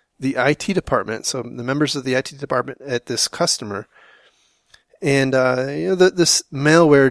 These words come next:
did, uh, uh, what I would call the normal remote access Trojan kinds of things. It connected back to a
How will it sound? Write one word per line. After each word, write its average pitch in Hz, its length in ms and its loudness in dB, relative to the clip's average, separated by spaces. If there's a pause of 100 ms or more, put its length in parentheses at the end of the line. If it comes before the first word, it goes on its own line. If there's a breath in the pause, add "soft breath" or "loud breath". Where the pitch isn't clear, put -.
(100)
did, 147 440 0
uh, 127 200 -8 (460)
uh, 135 160 -4
what 131 220 -4
I 131 100 4
would 135 160 0
call 123 220 2
the 120 140 -4
normal 123 760 0 (600 loud breath)
remote 123 380 0
access 120 460 0
Trojan 127 600 -4
kinds 120 400 -8
of 120 100 -10
things. 101 480 -8
It 113 120 -12 (240)
connected 117 460 -10
back 113 240 -2
to 117 240 -6
a 113 160 -4